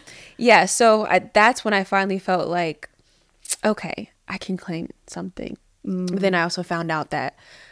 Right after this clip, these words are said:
Speaker 1: my grandmother, my great-great-grandmother on my mom's side was Scottish. So I'm learning a lot.
Speaker 2: Yes,
Speaker 1: And that
Speaker 2: indeed.
Speaker 1: someone else was Indian from India.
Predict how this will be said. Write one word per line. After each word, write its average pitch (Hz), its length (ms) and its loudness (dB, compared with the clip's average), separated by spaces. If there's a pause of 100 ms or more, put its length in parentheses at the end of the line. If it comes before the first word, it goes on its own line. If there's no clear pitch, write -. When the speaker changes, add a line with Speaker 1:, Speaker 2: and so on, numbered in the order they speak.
(160)
Speaker 1:
my 180 160 -2
grandmother, 165 840 -2
my 165 80 -6
great-great-grandmother 151 920 -4 (260)
on 170 140 -6
my 147 100 -4
mom's 156 320 -2
side - 160 -8
was 185 120 -8
Scottish. - 520 -8 (320)
So 233 140 0
I'm 220 140 2
learning 262 260 2
a 233 80 2
lot. 202 680 4
Speaker 2:
Yes, 196 540 0
Speaker 1:
And 190 120 0
that 170 100 2
Speaker 2:
indeed. 254 120 -2
Speaker 1:
someone 196 220 2
else 180 220 0
was 185 160 -6
Indian 170 420 -4
from 190 160 -6
India. 269 460 -2